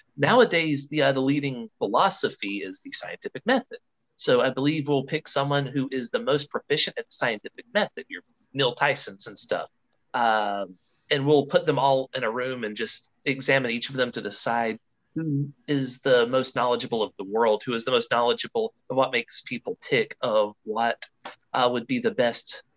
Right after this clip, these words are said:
uh, leader of the land, to, uh, who knows the most about the land, who knows the most about the people, who knows the most about what will help people,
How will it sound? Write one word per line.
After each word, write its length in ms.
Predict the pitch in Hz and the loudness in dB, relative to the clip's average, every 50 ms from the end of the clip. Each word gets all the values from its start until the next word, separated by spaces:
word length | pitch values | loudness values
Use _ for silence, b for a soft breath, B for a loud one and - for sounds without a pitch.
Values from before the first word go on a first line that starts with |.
| _ - - | _ -6 -2
uh, 160 | 135 127 117 | -2 0 0
leader 340 | 113 117 127 123 117 113 110 | -2 -2 -2 -2 0 2 2
of 120 | 101 101 | 2 2
the 100 | - - | 0 -2
land, 460 | 104 110 110 107 101 98 95 95 98 _ _ | 0 0 -2 -2 -2 -4 -6 -8 -12 _ _
to, 320 | - - 135 120 113 113 110 | -12 -8 -8 -6 -6 -4 -4
uh, 240 | 113 110 107 104 92 - _ - 120 - | -4 -2 -4 -4 -8 -8 _ -18 -18 -12
who 120 | - 147 190 | -8 -4 0
knows 200 | 202 190 180 160 | 0 0 0 0
the 60 | 175 | 2
most 200 | 156 151 143 143 | 2 2 2 4
about 220 | 147 139 135 135 | 2 2 2 2
the 40 | 131 | 0
land, 380 | 123 123 120 120 120 117 117 117 _ _ _ _ - | 0 0 0 0 0 0 -2 -4 _ _ _ _ -6
who 80 | 147 | -2
knows 180 | 139 139 131 120 | 0 0 0 0
the 60 | 135 | 0
most 220 | 127 123 123 - | 0 0 0 0
about 160 | 123 117 107 - | -2 -2 -2 -4
the 80 | 110 | -8
people, 340 | - - 120 113 - 117 110 | -10 -8 -6 -4 -2 -2 -2
who 60 | 120 | 0
knows 320 | 120 113 117 117 110 107 - | 2 2 2 2 0 -4 -4
the 120 | - 117 | -4 -2
most 240 | 113 110 110 - - | 0 0 -2 -2 -2
about 320 | 101 110 113 113 104 - | -2 0 2 2 2 0
what 260 | - 107 110 110 - - | 0 -2 -2 -2 -2 -2
will 140 | - 113 104 | -2 -4 -2
help 240 | - 127 110 107 - | 0 0 -2 -2 -4
people, 560 | - 120 117 - - 120 110 110 104 98 101 | -6 -6 -6 -6 -4 -4 -2 -2 -2 -4 -6